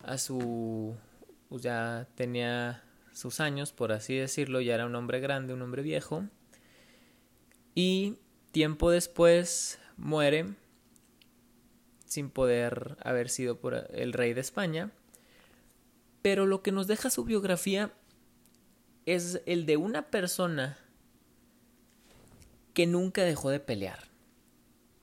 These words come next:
Una persona que, a pesar de que se le decía que no podía hacer las cosas, que fue obligado a renunciar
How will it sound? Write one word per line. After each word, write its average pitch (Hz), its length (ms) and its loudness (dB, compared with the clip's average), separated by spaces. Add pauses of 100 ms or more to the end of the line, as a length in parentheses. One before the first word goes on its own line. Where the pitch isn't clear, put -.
(280)
Una 147 280 -4
persona 127 480 0
que, - 80 -6
a 123 120 -6
pesar 127 280 -6
de 135 120 -6
que 135 100 -8
se 127 140 -4
le 120 100 0
decía 117 440 -4 (680)
que 139 100 -6
no 151 180 -4
podía 165 220 6
hacer 160 220 0
las 143 180 0
cosas, 127 480 -2
que 131 180 -4
fue 160 220 0
obligado 175 580 0
a 175 60 0
renunciar 127 640 -2